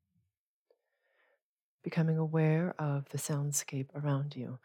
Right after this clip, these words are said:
Now, some of you can loosen your focus so much that you become aware of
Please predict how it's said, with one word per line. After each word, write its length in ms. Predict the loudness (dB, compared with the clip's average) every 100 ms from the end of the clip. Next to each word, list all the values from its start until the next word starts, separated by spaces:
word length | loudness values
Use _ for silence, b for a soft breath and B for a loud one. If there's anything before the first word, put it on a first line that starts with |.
| B B B
Now, 180 | 2 2 4
some 260 | 4 4
of 140 | 4 2
you 280 | 0 -2 -4
can 280 | -2 -2 -2 -4
loosen 400 | -4 -4 -2 0
your 160 | 0
focus 640 | -2 -4 -4 -6 -6 -6 -10 -16 b b b b b -12
so 240 | -2 0
much 420 | 0 -4 -8 -10 -10 _ _ _ _ _
that 160 | 0 0
you 100 | 0
become 320 | 0 0 0
aware 560 | 0 4 4 4 2 0
of 140 | -4